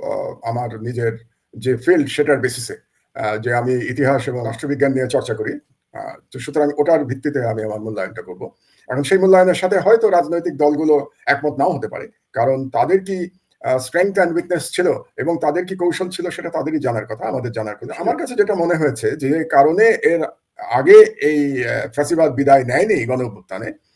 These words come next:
তার প্রধান, আহ, কারণটা হচ্ছে যে বাংলাদেশের প্রধান যে বিরোধী রাজনৈতিক দল বিএনপি, তারা সেইভাবে সকলকে ঐক্যবদ্ধ করতে পারেনি হয়তোবা। এবং না করার একটা কারণ আছে, আমি আবার সেই জিওপলিটিক্যাল,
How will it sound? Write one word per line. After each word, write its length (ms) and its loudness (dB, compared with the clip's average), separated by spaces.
তার 140 0
প্রধান, 460 2
আহ, 320 0
কারণটা 360 0
হচ্ছে 220 2
যে 240 2
বাংলাদেশের 480 2
প্রধান 300 0
যে 100 -6
বিরোধী 260 2
রাজনৈতিক 440 -2
দল 280 -4
বিএনপি, 500 -2
তারা 300 4
সেইভাবে 720 0
সকলকে 800 2
ঐক্যবদ্ধ 560 -2
করতে 540 -6
পারেনি 360 -4
হয়তোবা। 420 -8
এবং 200 0
না 160 4
করার 220 2
একটা 220 0
কারণ 320 2
আছে, 380 -6
আমি 160 0
আবার 160 0
সেই 380 -8
জিওপলিটিক্যাল, 720 -4